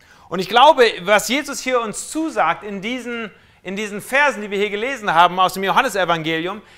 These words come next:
ist, dass wir auch für uns diese Freude in Anspruch nehmen können.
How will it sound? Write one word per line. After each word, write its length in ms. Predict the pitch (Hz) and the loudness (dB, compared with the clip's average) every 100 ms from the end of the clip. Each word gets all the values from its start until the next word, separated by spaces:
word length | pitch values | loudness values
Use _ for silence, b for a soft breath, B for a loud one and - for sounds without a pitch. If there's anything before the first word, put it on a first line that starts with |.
| B B | B B
ist, 220 | 214 254 | -6 -2
dass 360 | 233 - 170 | -4 -4 -8
wir 420 | 208 302 226 220 202 | -4 -2 0 0 0
auch 120 | 208 | -2
für 260 | - 220 | -2 -6
uns 400 | 240 254 330 285 | -4 -4 -4 -4
diese 180 | 233 220 | -8 -8
Freude 280 | - 233 254 | -4 -2 0
in 80 | 226 | 0
Anspruch 380 | 285 - 302 190 | -2 -4 -12 -8
nehmen 260 | 151 131 | -8 -10
können. 260 | 117 104 | -14 -16